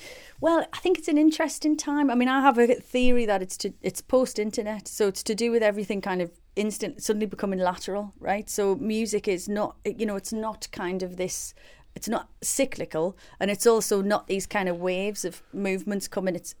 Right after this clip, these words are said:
it's an, a lat-, a lateral landscape. So you have a lot of weird things happening where, you know, people are going on to be pop stars for much longer than they would have. I mean, why, why did Elbow win the Mercury Prize the same year that Take That had a big revival? You know, it's no,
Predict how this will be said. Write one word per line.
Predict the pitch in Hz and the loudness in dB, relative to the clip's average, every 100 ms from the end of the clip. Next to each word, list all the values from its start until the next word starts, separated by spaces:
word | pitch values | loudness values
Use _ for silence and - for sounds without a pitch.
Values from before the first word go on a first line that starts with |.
| - | -12
it's | 190 - | -10 -6
an, | 196 - - - | -4 -4 -6 -2
a | 190 | 2
lat-, | 190 233 - | 4 2 2
a | 202 | 0
lateral | 190 208 208 202 | 2 0 -2 -2
landscape. | 190 180 285 - 226 220 220 | 0 -2 -2 -6 -4 -4 -4
So | 196 | -2
you | 202 | 0
have | 208 | 2
a | |
lot | 233 | 0
of | 190 | 0
weird | 190 202 208 208 | -2 2 2 0
things | 196 190 | -4 -4
happening | 190 190 202 190 | -2 -4 -2 -2
where, | 180 175 170 170 - - | 0 0 -2 -6 -16 -6
you | 208 | -4
know, | |
people | 196 220 214 | -2 0 0
are | |
going | 196 202 196 | 2 0 0
on | 190 | -2
to | - | -2
be | 185 185 180 180 - - | -2 -2 -2 -6 -12 -14
pop | - 196 | -6 -4
stars | - - 196 190 | -2 0 0 0
for | - 185 170 - | 2 2 2 -2
much | 226 - | -4 0
longer | 208 220 220 | 0 2 0
than | 214 | 0
they | 190 | 0
would | 175 190 | 0 0
have. | 202 | -2
I | 185 | -2
mean, | 180 359 - - | -4 -6 -10 -14
why, | 196 214 208 202 196 - - - | -2 0 2 0 -2 -6 -10 -4
why | 208 | -2
did | 208 202 | 0 2
Elbow | 196 196 202 | 2 2 0
win | 196 | 0
the | 185 | 0
Mercury | 185 180 - 196 | -2 -4 -6 -8
Prize | - 180 170 | -4 -4 -4
the | - | -8
same | - 180 175 | -4 -4 -2
year | 175 175 | -2 0
that | 180 | -2
Take | - 185 180 | -2 -4 -2
That | 131 185 | -6 -6
had | 180 | -6
a | |
big | 175 170 | -6 -4
revival? | 165 165 165 185 156 | -2 0 0 -2 -4
You | 160 | -4
know, | 170 | -4
it's | 156 - | -4 -2
no, | 196 | -4